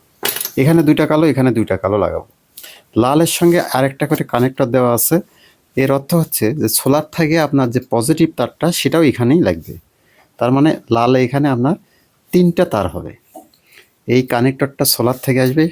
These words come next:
সোলার থেকে আসবে, আর ব্যাটারির দুইটা তার আমরা এখানে লাগিয়ে দেব। নেগেটিভটা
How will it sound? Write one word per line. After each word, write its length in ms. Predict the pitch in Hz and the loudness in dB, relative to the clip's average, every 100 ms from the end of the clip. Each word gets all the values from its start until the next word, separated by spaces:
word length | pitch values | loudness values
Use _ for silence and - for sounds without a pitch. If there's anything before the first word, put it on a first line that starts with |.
| - | -2
সোলার 220 | 110 113 - | -2 -4 -2
থেকে 140 | 131 127 | 0 2
আসবে, 220 | 127 156 220 - - - _ _ _ _ | 2 2 -2 -4 -18 -20 _ _ _ _
আর 240 | - 113 185 - - - - 98 | -4 -2 -2 -6 -20 -10 -4 -2
ব্যাটারির 420 | 107 117 135 220 - _ _ - | 0 2 2 0 -4 _ _ -2
দুইটা 240 | 110 110 101 110 | 0 0 -2 -2
তার 160 | 151 139 - _ - _ _ _ | -4 -4 -12 _ -20 _ _ _
আমরা 200 | 101 101 175 247 - - | -2 0 0 -4 -6 -6
এখানে 220 | 95 98 85 | -2 0 0
লাগিয়ে 220 | 85 82 | -2 -4
দেব। 120 | - - - - _ - _ _ _ - - - _ _ _ - - - - - - - - _ _ - _ _ - - _ _ _ _ - _ | -6 -10 -18 -20 _ -20 _ _ _ -16 -14 -16 _ _ _ -16 -14 -12 -6 -6 -6 -16 -20 _ _ -20 _ _ -20 -20 _ _ _ _ -20 _
নেগেটিভটা 580 | 135 147 180 196 185 190 | 0 2 4 0 0 2